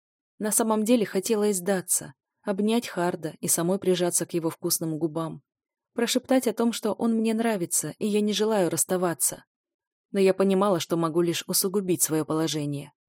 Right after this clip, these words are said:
Близкая связь опасна для нас обоих. А узная адмирал о моей миссии, точно выдаст местным спецслужбам. И там со мной будут разбираться уже иначе.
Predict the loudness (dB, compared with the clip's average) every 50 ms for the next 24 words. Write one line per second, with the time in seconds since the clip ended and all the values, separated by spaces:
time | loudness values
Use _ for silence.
0 | _ _ _ _ _ -6 2 4 4 4 4 2 0 0 0 0 0 0 0 0
1 | 0 0 -2 -6 -6 -8 -6 -4 -4 -2 -2 -2 -4 -2 0 0 0 0 0 0
2 | 0 -2 -2 -2 -2 -4 -4 -4 -6 -14 -20 _ _ _ _ _ _ _ _ _
3 | _ -2 2 2 2 2 2 2 2 2 2 2 2 2 2 4 4 4 4 2
4 | 2 2 0 0 0 0 0 0 -2 -2 -2 -2 -2 -2 -4 -4 -6 _ _ _
5 | _ _ 0 2 2 2 0 -2 0 2 2 2 2 2 0 0 0 0 0 0
6 | 0 -2 -2 -2 -2 -2 -2 -2 0 0 0 0 2 0 0 0 -2 -4 -6 -8
7 | -8 -10 _ _ _ _ _ _ _ _ _ _ -2 -2 0 2 2 0 2 2
8 | 2 2 2 2 2 2 2 2 2 2 4 4 2 2 4 2 2 2 4 2
9 | 2 2 2 0 2 0 0 0 0 -2 -2 -4 -4 -8 -10 -12 -16